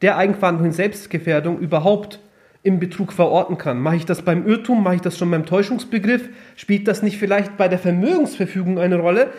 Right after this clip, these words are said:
Also ich habe unterschiedliche Einfallstore oder mache ich das nicht als sozusagen übergeordneten Zurechnungsgesichtspunkt? Auch das ist ja im Detail umstritten.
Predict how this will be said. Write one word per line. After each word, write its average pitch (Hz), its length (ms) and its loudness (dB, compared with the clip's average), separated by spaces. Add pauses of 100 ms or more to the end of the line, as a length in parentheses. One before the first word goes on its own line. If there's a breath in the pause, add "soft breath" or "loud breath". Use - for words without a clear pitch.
(160 loud breath)
Also 175 140 -2
ich 175 100 -4
habe 214 180 0
unterschiedliche 226 600 -4
Einfallstore 220 880 2 (260 loud breath)
oder 226 140 2
mache 233 140 0
ich 208 60 -2
das 214 160 -2
nicht 233 180 -2
als 208 160 -2
sozusagen 214 460 -2
übergeordneten 208 920 0 (260 loud breath)
Zurechnungsgesichtspunkt? 220 1300 0
Auch 185 140 0
das 202 200 -4
ist 170 180 -6
ja 196 80 0
im 180 320 -2 (200 loud breath)
Detail 165 400 2
umstritten. 147 640 -4